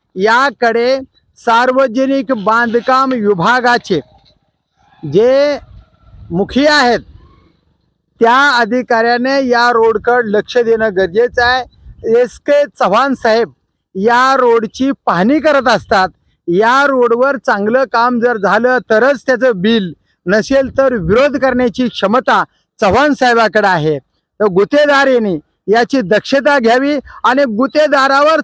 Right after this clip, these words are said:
चव्हाण साहेबांनी लक्ष द्यावं आणि रोड अत्यंत चांगल्या पद्धतीचा बांधून द्यावा आणि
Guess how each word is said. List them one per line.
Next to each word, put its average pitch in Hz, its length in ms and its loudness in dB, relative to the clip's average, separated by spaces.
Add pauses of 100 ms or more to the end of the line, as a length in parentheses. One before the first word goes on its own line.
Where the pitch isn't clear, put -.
चव्हाण 277 340 2
साहेबांनी 294 520 0
लक्ष 262 260 0
द्यावं 214 480 2 (320)
आणि 254 340 2
रोड 269 540 0 (140)
अत्यंत 311 580 -2 (160)
चांगल्या 254 400 0
पद्धतीचा 262 840 -2
बांधून 220 480 0
द्यावा 294 380 2 (440)
आणि 294 400 2